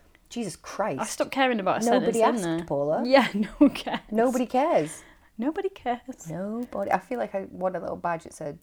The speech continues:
Speaker 2: Nobody
Speaker 1: "Nobody
Speaker 2: cares,
Speaker 1: asked."
Speaker 2: yeah.
Speaker 1: Nobody cares. Um, over the next few days, she goes to school, she works at the diner. There's a series of childish pranks, like somebody puts red dye in the hand soap.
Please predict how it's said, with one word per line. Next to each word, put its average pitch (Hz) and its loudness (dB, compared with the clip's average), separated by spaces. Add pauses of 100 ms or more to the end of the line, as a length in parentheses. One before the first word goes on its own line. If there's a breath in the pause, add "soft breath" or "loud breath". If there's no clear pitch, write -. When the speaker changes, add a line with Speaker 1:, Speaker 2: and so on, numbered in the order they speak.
Speaker 2:
Nobody 214 0
Speaker 1:
"Nobody - -2
Speaker 2:
cares, 156 -2 (180)
Speaker 1:
asked." - -14
Speaker 2:
yeah. 170 -8
Speaker 1:
Nobody - -10
cares. - -12 (840)
Um, 170 2 (500 loud breath)
over 262 6
the 294 6
next 285 2
few 226 -2
days, 269 4 (160)
she - -10
goes 180 -2
to 202 -8
school, 240 0
she - -6
works 180 -2
at - -8
the 180 -6
diner. 202 2
There's 175 -4
a 185 -4
series 175 -2
of 170 -8
childish 165 -4 (120)
pranks, - -6
like - -4
somebody 160 -6
puts - -10
red 151 -4
dye 160 -2
in 151 -6
the 151 -8
hand 180 -4
soap. 160 -2